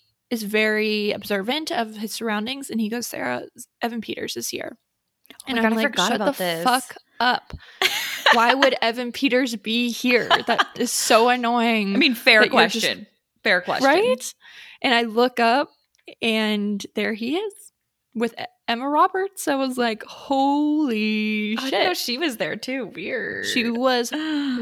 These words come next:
Speaker 1: wasted. Like,
Speaker 2: Ugh, a
Speaker 1: so
Speaker 2: queen.
Speaker 1: drunk. She, do you remember when, like, I guess grade school, you would take your coat and you would just put the hood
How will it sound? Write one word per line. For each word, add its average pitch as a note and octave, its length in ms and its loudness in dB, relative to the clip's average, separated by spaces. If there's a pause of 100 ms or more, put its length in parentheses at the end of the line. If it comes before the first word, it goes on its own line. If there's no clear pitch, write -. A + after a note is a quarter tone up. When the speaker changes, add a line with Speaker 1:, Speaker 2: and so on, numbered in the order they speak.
Speaker 1:
wasted. G#3+ 760 -4 (180)
Like, G#3+ 240 -2
Speaker 2:
Ugh, - 480 -10 (120)
a G#3+ 40 -4
Speaker 1:
so A3+ 280 2
Speaker 2:
queen. G#3 160 2
Speaker 1:
drunk. G#3+ 580 -4 (440)
She, A#3 560 -2 (240)
do - 120 -6
you C4 40 -2
remember D#4+ 360 0
when, E4+ 340 -4 (640)
like, A3 260 -6 (100)
I A3 100 -2
guess A#3+ 200 -6
grade A3 400 -2
school, C#4+ 580 0
you A#3+ 140 0
would A#3 140 -2
take A3+ 340 -2
your A#3+ 280 0
coat A3 580 -6 (260)
and A3+ 120 -2
you A3 120 -2
would A3 100 -4
just A#3 220 -2
put - 140 -10
the A#3 100 -2
hood G#3+ 380 -2